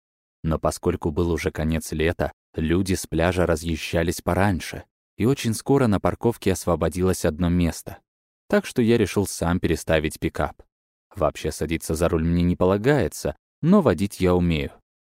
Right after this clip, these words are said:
Отец научил меня прошлой зимой на парковке в Литле, когда рядом никого не было. У меня и это получилось,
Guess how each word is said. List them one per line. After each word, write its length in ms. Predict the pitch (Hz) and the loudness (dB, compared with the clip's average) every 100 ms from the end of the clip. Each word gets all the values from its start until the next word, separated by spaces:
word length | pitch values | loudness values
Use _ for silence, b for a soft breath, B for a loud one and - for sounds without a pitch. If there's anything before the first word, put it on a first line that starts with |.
| _ | _
Отец 440 | - 165 185 - - | -4 0 0 0 2
научил 360 | 123 117 131 | 2 2 2
меня 240 | 110 104 107 | 4 4 2
прошлой 400 | - 104 - 87 | 0 -2 0 0
зимой 380 | 80 87 117 98 | 0 2 4 4
на 120 | 80 | 2
парковке 560 | 85 - 104 - 95 | 0 0 0 0 -2
в 60 | 85 | 0
Литле, 480 | 98 120 - 80 - _ _ | 2 0 -2 -6 -6 _ _
когда 280 | 82 76 76 | -6 -2 0
рядом 380 | 76 85 78 - - | 2 2 0 -4 -2
никого 360 | 98 87 80 85 | 0 2 2 2
не 200 | 85 73 | 2 0
было. 260 | - - _ _ _ _ _ _ _ - | -4 -10 _ _ _ _ _ _ _ -2
У 80 | |
меня 340 | 87 82 92 117 | 2 4 2 2
и 200 | 98 107 | 2 4
это 260 | 156 - | 4 2
получилось, 680 | 110 90 82 - 80 73 - | 2 2 2 -2 -2 -2 -4